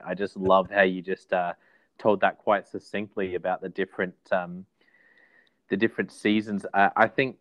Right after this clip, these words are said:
uh, the question that probably comes to the top of my mind is about transition. So you've done a few, uh,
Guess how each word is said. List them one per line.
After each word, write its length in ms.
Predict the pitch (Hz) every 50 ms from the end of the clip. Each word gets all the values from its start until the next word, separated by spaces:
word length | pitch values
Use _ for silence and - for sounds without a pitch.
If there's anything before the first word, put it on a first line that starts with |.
| _ _ -
uh, 420 | 104 104 101 101 101 101 98 98
the 100 | 98 104
question 380 | - - 131 123 - - 131 117
that 160 | 101 - -
probably 220 | - 104 101 92
comes 280 | - - 101 95 92 -
to 100 | _ -
the 80 | 90 85
top 260 | - - - 135 -
of 80 | 131 117
my 120 | 98 92
mind 260 | 92 90 90 87 87 -
is 160 | 101 104 98
about 360 | 87 - 98 92 92 92 - - _ _ _ -
transition. 640 | - - 98 90 90 113 147 165 - - 82 76 -
So 180 | - - - 104
you've 280 | 110 123 151 151 -
done 200 | - 107 101 92
a 60 | 80
few, 600 | - _ - - 117 131 151 147 127 98 82 - - _ _ _ _ -
uh, 160 | 95 87 85